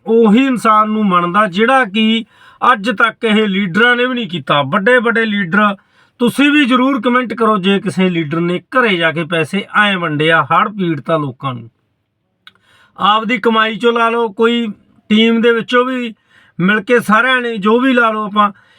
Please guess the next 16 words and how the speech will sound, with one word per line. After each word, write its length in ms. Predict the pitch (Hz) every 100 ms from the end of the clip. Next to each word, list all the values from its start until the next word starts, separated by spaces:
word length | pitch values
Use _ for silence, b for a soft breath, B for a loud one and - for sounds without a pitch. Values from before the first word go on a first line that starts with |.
| b -
ਕਿਵੇਂ 300 | 233 269 302
ਵੀ 120 | 302
ਕਰਿਆ, 320 | 233 226 185
ਪਰ 260 | 156 - 214
ਪੰਜਾਬ 720 | - 233 208 220 220 233 254
ਦੇ 180 | 247 226
ਵਿੱਚ 280 | 202 - 208
ਬਈ 280 | 196 208 185
ਜਿਹੜੇ 340 | 165 220 247
ਹੜ੍ਹ 240 | 196 208
ਪੀੜਤ 400 | 202 208 190 160
ਲੋਕ 260 | 190 180 180
ਆ, 80 | 208
ਜਦੋਂ 380 | 165 180 208 190
ਕਿਤੇ 260 | 170 190
ਜਾਂਦਾ 500 | 165 175 170 180 185